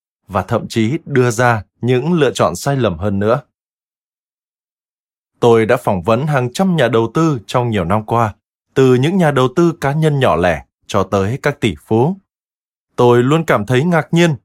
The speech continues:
trước những sai lầm họ mắc phải và những lý do họ đưa ra để hợp lý hóa cho những sai lầm đó.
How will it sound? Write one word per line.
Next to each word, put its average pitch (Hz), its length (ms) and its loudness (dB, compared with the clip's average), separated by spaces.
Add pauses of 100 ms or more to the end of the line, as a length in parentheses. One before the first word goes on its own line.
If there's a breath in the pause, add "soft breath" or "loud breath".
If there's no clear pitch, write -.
(140)
trước 143 300 0
những 131 180 -4
sai 156 220 0
lầm 127 220 0
họ 120 140 0
mắc 196 240 -2
phải 92 280 0 (240)
và 80 160 -8
những 110 220 -4
lý 120 200 0
do 139 260 2
họ 110 220 -2
đưa 151 200 0
ra 143 260 0 (260)
để 110 200 0
hợp 107 260 -4
lý 107 140 0
hóa 107 380 -2 (100)
cho 101 200 0
những 101 200 -4
sai 104 200 -4
lầm 76 240 -4
đó. 87 300 -2